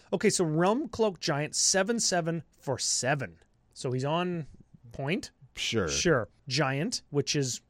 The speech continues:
Speaker 1: cool. Cast Off is a sorcery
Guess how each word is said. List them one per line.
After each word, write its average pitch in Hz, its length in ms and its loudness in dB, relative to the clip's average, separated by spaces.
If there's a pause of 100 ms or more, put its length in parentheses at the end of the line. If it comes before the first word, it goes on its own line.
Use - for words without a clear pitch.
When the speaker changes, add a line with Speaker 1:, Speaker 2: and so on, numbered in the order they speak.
(140)
Speaker 1:
cool. 170 440 4 (160)
Cast - 440 -2
Off - 380 -8 (300)
is 147 160 0
a - 60 -4
sorcery 156 800 2